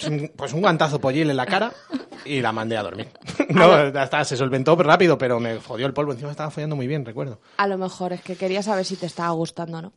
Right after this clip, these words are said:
Speaker 1: Yo creo que sí, porque mi madre es muy abierta y seguramente tendría mucha inquietud, porque, claro, quiere que su hijo se corra lo mejor posible, como toda madre.
Speaker 2: Como yo contigo.
Speaker 1: <laughs> Claro.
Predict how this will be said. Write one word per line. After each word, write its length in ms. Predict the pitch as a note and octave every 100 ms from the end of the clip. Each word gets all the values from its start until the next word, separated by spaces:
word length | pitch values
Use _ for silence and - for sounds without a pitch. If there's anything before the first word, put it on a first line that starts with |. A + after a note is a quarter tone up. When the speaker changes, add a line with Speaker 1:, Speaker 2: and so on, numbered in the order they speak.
| _ _ _ _ -
Speaker 1:
Yo 120 | C#3
creo 120 | D3
que 40 | C#3
sí, 80 |
porque 220 | D3 B2 A#2+
mi 80 |
madre 300 | A2 A#2 C3
es 60 | C3
muy 140 | C#3
abierta 380 | C3+ C3+ C#3 D3
y 60 | B2+
seguramente 440 | A#2+ A2+ A2+ A2+
tendría 300 | A2+ A#2 C#3
mucha 200 | A#2 F#2
inquietud, 280 | F2 - C#3+
porque, 360 | B2+ G#2 G#2 F#2+
claro, 240 | G2+ E3+ - -
quiere 160 | B2
que 60 | B2+
su 120 | C#3
hijo 160 | B2+ D3
se 100 | D3+
corra 240 | D3 D#3
lo 60 | D#3
mejor 200 | D3 A#2+
posible, 300 | G#2+ E3+ G#3
como 160 | B2
toda 220 | A2+ G#3+ A#2+
madre. 320 | F3+ E3+ B2+ -
Speaker 2:
Como 240 | F#3 F#3
yo 220 | F#3 F3+
contigo. 440 | E3+ D#3+ E3 E3 D#3 - -
Speaker 1:
<laughs> 240 | D#3 F3+ -
Claro. 300 | C#3 -